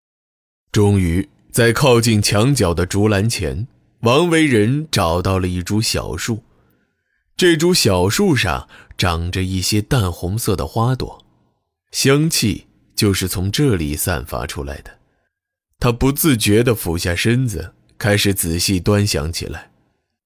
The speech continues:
年近五十的王维仁还是第一次在五月看到桃树开花，这真是十分的新奇。他因此有些情不自禁地喃喃自语道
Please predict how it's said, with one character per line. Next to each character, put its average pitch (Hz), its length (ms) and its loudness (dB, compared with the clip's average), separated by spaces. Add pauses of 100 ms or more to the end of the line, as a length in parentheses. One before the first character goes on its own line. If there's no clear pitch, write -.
(360)
年 139 360 2
近 214 240 2
五 92 240 -2
十 107 240 0
的 147 140 0
王 98 260 0
维 131 200 2
仁 90 340 -4 (220)
还 - 180 0
是 101 160 0
第 165 340 -2
一 220 140 4
次 123 180 -2
在 127 140 -2
五 80 340 -6
月 156 300 0 (220)
看 87 200 -4
到 78 160 -6
桃 92 360 -2
树 135 260 -4
开 - 240 -10
花， - 340 -12 (640)
这 78 140 -4
真 104 320 2
是 95 160 0
十 107 400 0
分 113 200 0
的 80 120 -2
新 98 280 -2
奇。 - 300 -8 (460)
他 104 100 2
因 117 240 2
此 87 260 -2 (220)
有 113 160 4
些 131 180 2
情 131 300 2
不 151 160 2
自 110 240 0
禁 123 180 0
地 104 140 0
喃 92 260 0
喃 110 220 0
自 101 320 -2
语 58 240 -8
道 - 240 -6